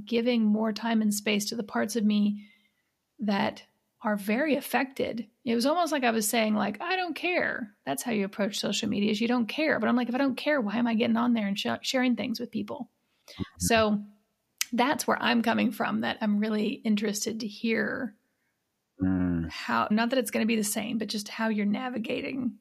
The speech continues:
Speaker 1: some of those things.
Speaker 2: Yeah. That feels really good. I wanna attempt to put words on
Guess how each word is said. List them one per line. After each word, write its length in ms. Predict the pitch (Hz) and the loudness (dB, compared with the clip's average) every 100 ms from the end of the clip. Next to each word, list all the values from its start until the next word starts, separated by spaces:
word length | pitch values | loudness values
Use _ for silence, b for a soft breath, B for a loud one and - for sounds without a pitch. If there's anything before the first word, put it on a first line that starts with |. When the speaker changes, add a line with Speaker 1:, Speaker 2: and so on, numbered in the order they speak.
| _ _ _ _ | _ _ _ _
Speaker 1:
some 220 | - - | -4 -2
of 80 | 208 | -2
those 240 | 92 - | -2 -2
things. 500 | - - - 240 - - _ _ _ _ _ _ _ _ _ _ _ - - _ - _ | -4 -4 -2 -2 -4 -8 _ _ _ _ _ _ _ _ _ _ _ -20 -20 _ -20 _
Speaker 2:
Yeah. 340 | - 85 78 82 - _ _ _ _ _ B B B - _ _ _ _ _ _ - _ _ _ _ _ - | 4 4 4 -2 -12 _ _ _ _ _ B B B -20 _ _ _ _ _ _ -20 _ _ _ _ _ 2
That 260 | 110 117 - | 4 4 4
feels 720 | 117 98 - - - - - - | 2 4 2 2 2 2 0 -4
really 240 | 117 131 131 | -2 2 0
good. 580 | - 95 110 143 - - _ _ | 4 4 4 2 -2 -4 _ _
I 120 | - | -4
wanna 480 | 95 98 104 92 80 - _ _ _ _ _ _ _ _ _ _ | 0 2 4 2 0 -4 _ _ _ _ _ _ _ _ _ _
attempt 420 | - - 95 92 | -10 -4 0 0
to 80 | - | 0
put 180 | - 73 | 0 2
words 440 | 76 87 95 98 | 2 2 2 2
on 380 | 92 85 80 67 | 2 2 2 -2